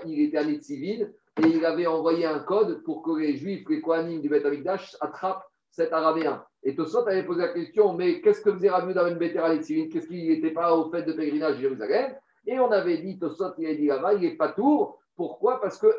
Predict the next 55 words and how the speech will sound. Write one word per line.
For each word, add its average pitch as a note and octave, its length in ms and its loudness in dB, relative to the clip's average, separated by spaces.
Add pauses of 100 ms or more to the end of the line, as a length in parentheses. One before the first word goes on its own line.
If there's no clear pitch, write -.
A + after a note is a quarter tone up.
En G3+ 160 6
Lo G3 140 10
Karka. - 560 2 (240)
Donc D3 160 -2
de F3+ 80 0
là G#3 140 6
le F#3 160 8
din A#3+ 260 -4 (220)
de G#3 280 6
En F3+ 120 -2
Lo E3+ 120 2
Karka. - 360 0
Après, F#3 300 0
de E3 100 0
nos D#3 100 -2
jours, C#3+ 80 -2
il C#3+ 40 -4
n'y E3 60 0
a - 60 0
plus D#3+ 180 0
de D#3+ 100 -8 (120)
questions. F#3 380 2
Est-ce D#3+ 160 -2
que D3 180 2
c'est - 120 -4
un G3+ 100 0
terrain ? D#3+ 380 -2
Est-ce F3+ 200 -4
que D3 80 -8
c'est C3 160 -10
une D3 100 -6
maison ? F#3+ 400 2
Est-ce F3+ 140 -6
que D3 100 -8
c'est - 220 -12
locataire ? E3+ 640 0 (320)
Il - 80 -4
y F3+ 40 2
a F3+ 60 2
beaucoup G3+ 600 0 (100)
de F3+ 220 8
questions F3+ 420 -2
qui - 140 -8
se C3+ 100 -6
posent. G#3+ 300 8 (340)
Le D#3 120 0
Maharsha, F3+ 640 -2
hein, D#3+ 80 -6 (800)
il E3 80 -18
dit, D#3+ 120 -12
c'est G3 140 -6
quoi A#3 140 -2
la D#3+ 160 -2
notion E3 560 -6
de, C#3+ 280 -4